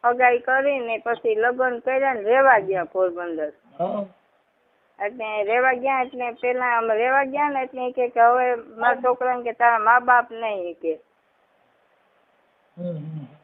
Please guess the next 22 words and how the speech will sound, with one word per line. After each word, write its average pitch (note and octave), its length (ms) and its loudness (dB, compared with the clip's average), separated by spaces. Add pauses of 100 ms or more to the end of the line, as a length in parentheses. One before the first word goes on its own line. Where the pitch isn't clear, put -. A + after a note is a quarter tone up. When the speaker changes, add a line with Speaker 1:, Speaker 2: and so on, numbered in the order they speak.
(300)
Speaker 1:
એટલે A3+ 260 -2
અમને C4 340 2
કાંઈ C4+ 200 4
ધીમી C#4+ 300 -2
ક્યાં, C#4+ 300 0
પછી B3+ 220 -2
મારા B3+ 200 2
છોકરો C4 420 0
ને A#3+ 100 -6
બે B3 200 4
રહેતા B3+ 360 -2
હતા, C4 340 2 (500)
અને B3 580 -2
પછી B3+ 280 -2
છોકરી C4+ 640 2
એને B3+ 220 -2
ઘેર B3 220 2
છોકરી C#4 440 2
આવી G#3+ 200 6
મારા G3 200 -2
છોકરાને F#3+ 580 2
ઘેર. A3 240 0